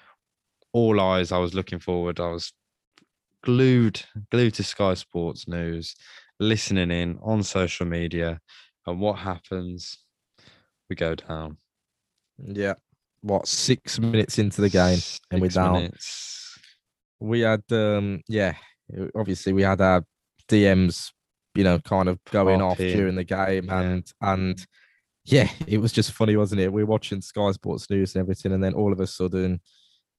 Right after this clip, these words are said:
Speaker 2: literally every, every, uh, Blue Nose that was messaging,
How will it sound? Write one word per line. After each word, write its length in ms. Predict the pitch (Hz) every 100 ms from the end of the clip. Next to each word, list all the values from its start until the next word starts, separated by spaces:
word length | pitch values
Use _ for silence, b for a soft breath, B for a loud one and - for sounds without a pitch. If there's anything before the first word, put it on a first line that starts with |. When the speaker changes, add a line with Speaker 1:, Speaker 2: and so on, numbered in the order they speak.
| -
Speaker 2:
literally 680 | 107 117 - 98 95 90 -
every, 380 | 110 98 98 92 - _ -
every, 580 | 107 - 98 95 92 95
uh, 240 | 92 90
Blue 280 | 90 104 101
Nose 320 | 95 92 87
that 160 | - -
was 380 | 95 87 - - _
messaging, 640 | 98 92 - - 92 90